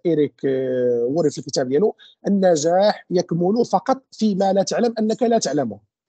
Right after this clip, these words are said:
هذه مقوله مهمه. النجاح، النجاح في الحياه بصفه عامه يكمن فيما لا تعلم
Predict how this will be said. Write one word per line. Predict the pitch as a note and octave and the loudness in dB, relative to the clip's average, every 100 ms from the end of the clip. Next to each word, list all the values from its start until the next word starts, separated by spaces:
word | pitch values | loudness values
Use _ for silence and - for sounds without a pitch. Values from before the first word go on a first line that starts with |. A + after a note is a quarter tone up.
| _ _ C3 | _ _ -6
هذه | D#3+ | -4
مقوله | E3 E3 A#3 G#3+ | -4 -2 -2 0
مهمه. | E3+ D#3 C#3+ A2 _ _ _ - | 0 0 -2 -6 _ _ _ -6
النجاح، | E3+ E3+ G3+ A#3 F#3 - _ _ _ | 0 2 2 0 0 -4 _ _ _
النجاح | D#3+ F3+ F3+ - | -2 -2 -2 -4
في | |
الحياه | G#3 - G3+ | -6 -2 -2
بصفه | F#3 - F3 | -2 -6 -4
عامه | E3+ G#3 F3+ F3+ - _ _ | -2 -2 -2 -8 -14 _ _
يكمن | E3 A3+ A3+ A#3 D#4+ D3+ - _ _ _ | 0 0 2 0 0 -4 -8 _ _ _
فيما | - A3+ G#3 G#3 | 0 2 2 0
لا | G#3 G#3 | 2 0
تعلم | A#3 G#3 C#4 | 0 0 0